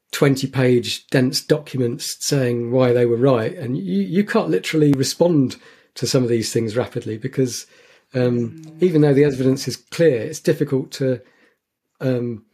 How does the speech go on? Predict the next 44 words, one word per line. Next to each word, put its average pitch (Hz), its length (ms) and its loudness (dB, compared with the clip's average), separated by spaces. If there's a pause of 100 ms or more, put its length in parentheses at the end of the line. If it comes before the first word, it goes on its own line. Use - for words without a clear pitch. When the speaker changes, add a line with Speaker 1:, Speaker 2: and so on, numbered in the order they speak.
(420)
Speaker 1:
you 127 100 -4
know, 117 120 -2 (240)
pick 151 200 2
arguments 147 520 0
with, 113 240 -6
with 131 280 -10
people 147 300 0
who 131 140 2
are 120 60 0
very 151 220 0
skilled 143 580 2
at, 127 300 -6
at 139 240 -8
manipulating 127 840 0
and 113 220 -10
cherry 156 320 -2
picking. 107 440 -14
So, 120 320 -12
yeah, 127 260 -6
I, 123 240 -8 (120)
Speaker 2:
Absolutely. 151 640 -10
Speaker 1:
I'm 127 100 0
glad 151 220 4
Speaker 2:
That - 60 -2
Speaker 1:
there's 131 200 2
not, 131 260 0
not 135 220 0
so 139 120 0
much 139 220 -2
of 120 60 -4
that 143 160 -2
to 120 100 -2
deal 110 160 0
with 107 160 -2
these 107 200 -4
days. 110 340 -8 (1120)
Speaker 2:
I'm 175 220 -4
glad 165 240 0
you've 156 140 -6
not - 240 -2
gone 156 120 4
up 151 140 -2
against 156 400 0
him 156 340 0